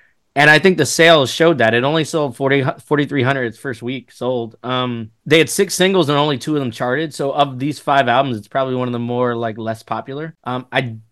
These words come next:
I like Skrillex. I think they're a little bit more vocal based for the hooks. So if you're gonna compare Skrillex versus K X five, I probably like Skrillex more. I wasn't a big fan of the Fred Again. I did not like the Chemical Brothers.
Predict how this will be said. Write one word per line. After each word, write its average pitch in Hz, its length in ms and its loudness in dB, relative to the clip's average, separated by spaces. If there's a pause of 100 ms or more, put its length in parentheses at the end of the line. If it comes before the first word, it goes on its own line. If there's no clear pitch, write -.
(140)
I 151 140 6
like 156 240 6
Skrillex. - 840 -4
I 143 80 2
think 165 180 0
they're 165 80 6
a 160 60 8
little 160 180 4
bit 160 140 -2
more 135 160 -2
vocal 127 360 0
based 151 280 -2
for 143 80 -6
the 120 120 0
hooks. 139 280 -4
So 135 240 0
if 113 120 0
you're 139 120 0
gonna 139 120 2
compare 127 640 2
Skrillex 143 500 0
versus 131 340 -4
K 127 200 0
X 113 120 -6
five, 123 240 2
I 113 80 -2
probably 120 240 -2
like 113 140 -4
Skrillex 127 420 -6
more. 151 380 -8 (100)
I 135 160 6
wasn't 147 340 6
a 139 60 6
big 127 160 2
fan 131 240 0
of 131 60 0
the 123 60 -4
Fred 127 200 0
Again. 117 480 0
I 127 80 4
did 120 220 4
not 139 260 6
like 143 160 2
the 131 80 -4
Chemical 131 320 0
Brothers. 123 340 6